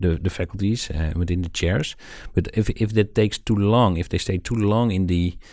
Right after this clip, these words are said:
uh, uh, in, in, in the chair, for instance, then they most of the time spend too much time on research, also in a phase that is not needed anymore in that depth. So you should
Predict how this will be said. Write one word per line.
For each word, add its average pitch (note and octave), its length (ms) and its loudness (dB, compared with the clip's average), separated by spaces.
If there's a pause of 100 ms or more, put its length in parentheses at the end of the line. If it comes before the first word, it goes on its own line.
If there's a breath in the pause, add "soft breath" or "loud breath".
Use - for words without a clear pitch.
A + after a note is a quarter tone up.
(320 loud breath)
uh, E2+ 40 -2
uh, E2 640 -2
in, F2+ 140 -4
in, F#2+ 320 -4
in F#2 200 -2
the F#2 80 -2
chair, G#2 300 2
for - 140 -2
instance, E2+ 380 -2
then - 200 0
they F2+ 300 0 (480)
most A2 360 2
of G#2+ 60 -4
the G#2+ 80 -8
time G2 260 2
spend - 360 0
too B2+ 180 2
much G#2 320 2
time F#2+ 320 2
on F#2+ 160 0
research, G2 400 2
also A2 260 0
in G#2 60 0
a G2 60 0
phase F#2+ 220 2
that F#2 140 -2
is F#2+ 120 -4
not G2+ 180 0
needed G#2 380 2
anymore F2 480 0
in F2+ 100 -4
that F2+ 220 -2
depth. - 200 -8 (260 loud breath)
So F2 200 0
you G2 260 0
should - 240 0